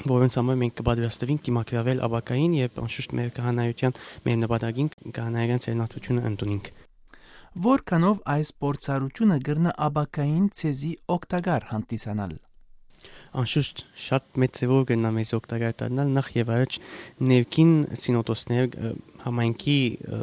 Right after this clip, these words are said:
Speaker 1: ասենք, մակարդակի վրա և ինչու՞ չէ մեծ համագումարներ համայնքի և ազգային կետնի վրա, ը, պատրաստել։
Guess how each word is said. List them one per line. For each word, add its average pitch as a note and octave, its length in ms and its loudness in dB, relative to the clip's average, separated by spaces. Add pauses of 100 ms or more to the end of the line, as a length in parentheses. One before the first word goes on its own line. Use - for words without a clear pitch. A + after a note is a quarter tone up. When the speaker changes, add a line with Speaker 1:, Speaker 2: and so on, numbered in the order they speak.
(100)
Speaker 1:
ասենք, - 380 -4
մակարդակի A2+ 580 -2
վրա A#2+ 320 -2
և B2 220 -2 (140)
ինչու՞ B2 280 -4
չէ B2 180 4 (480)
մեծ C3 240 4
համագումարներ A#2+ 760 4 (220)
համայնքի A#2+ 560 2
և C3+ 160 0
ազգային B2+ 760 4
կետնի B2 400 0
վրա, A#2 300 2
ը, B2+ 440 -2
պատրաստել։ A#2 600 0